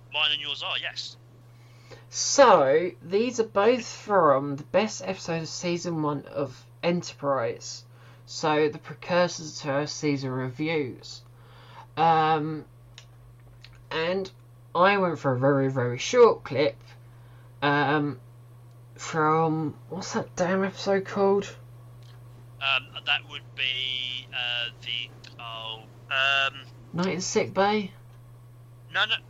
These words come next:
Speaker 1: is it that one? Yeah, I think it might be. Yeah, I think it might be a Night in Sick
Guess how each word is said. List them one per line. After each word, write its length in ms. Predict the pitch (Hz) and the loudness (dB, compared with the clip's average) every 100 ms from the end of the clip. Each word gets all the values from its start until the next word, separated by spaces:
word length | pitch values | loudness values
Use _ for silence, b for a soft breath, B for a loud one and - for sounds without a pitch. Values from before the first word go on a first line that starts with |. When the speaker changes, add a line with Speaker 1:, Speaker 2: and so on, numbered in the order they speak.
| - - | -20 -18
Speaker 1:
is 120 | 156 | -14
it 60 | 254 | -12
that 180 | - - | -12 -12
one? 160 | - - - - - - - - - - - - - - - - - - - - - | -16 -16 -20 -20 -20 -20 -20 -20 -20 -20 -20 -20 -20 -20 -20 -20 -20 -20 -20 -18 -8
Yeah, 120 | 190 180 | -4 -4
I 40 | |
think 200 | 202 202 | -4 -4
it 80 | 208 | -2
might 220 | 226 202 | -2 -2
be. 100 | 135 151 | -6 -2
Yeah, 120 | 175 | -4
I 40 | |
think 220 | - - | -6 -14
it 100 | 147 | -14
might 200 | 135 156 | -12 -12
be 80 | 147 | -10
a 40 | 135 | -10
Night 200 | 135 127 | -10 -12
in 40 | |
Sick 200 | - | -16